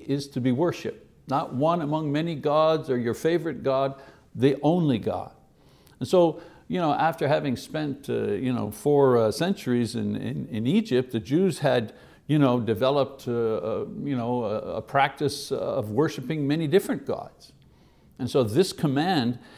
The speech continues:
is a demand to abandon all other gods and worship and obey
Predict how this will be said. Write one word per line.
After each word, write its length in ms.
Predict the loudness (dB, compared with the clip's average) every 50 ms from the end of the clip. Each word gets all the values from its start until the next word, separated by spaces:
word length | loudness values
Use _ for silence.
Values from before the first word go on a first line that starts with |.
| -20 -10 2
is 200 | 4 4 4 4
a 100 | 2 0
demand 640 | 2 2 2 2 2 2 0 0 0 0 -2 -4 -2
to 120 | 0 -2
abandon 520 | 0 2 2 2 2 4 2 2 0 0 -2 0
all 240 | 2 4 4 4 4
other 180 | 4 2 0 0
gods 460 | 2 2 4 4 4 2 -2 -4 -6
and 240 | -4 -2 -2 0 2
worship 400 | 2 0 0 0 -2 -4 -2 -2
and 140 | -2 -2 -2
obey 280 | 0 2 2 2 2